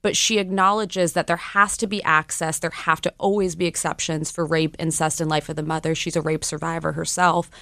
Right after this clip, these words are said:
Um, but I, I, I, I thought it was important to hear her and Whoopi's back and forth 'cause they're kinda different ends of the spectrum. But what I think came through,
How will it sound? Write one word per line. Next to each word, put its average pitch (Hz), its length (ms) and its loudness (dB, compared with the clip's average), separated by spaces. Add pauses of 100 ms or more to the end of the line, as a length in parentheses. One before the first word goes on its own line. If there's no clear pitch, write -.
(380)
Um, 180 440 -2 (340)
but 226 200 0
I, 220 100 2
I, 214 140 0 (220)
I, 196 240 2
I - 20 2
thought 240 180 2
it 262 40 0
was 233 100 0
important 196 300 0
to 185 60 0
hear 185 460 0
her 180 260 0
and 170 400 0
Whoopi's 175 420 -2
back 165 260 2
and 160 100 -8
forth 214 200 0
'cause 175 140 -4
they're 175 80 2
kinda 175 240 2
different 170 320 0
ends 170 160 0
of 160 100 2
the 165 80 0
spectrum. 214 640 2 (360)
But 214 100 2
what 214 180 0
I 208 120 0
think 247 300 -4
came 214 280 2
through, 180 800 0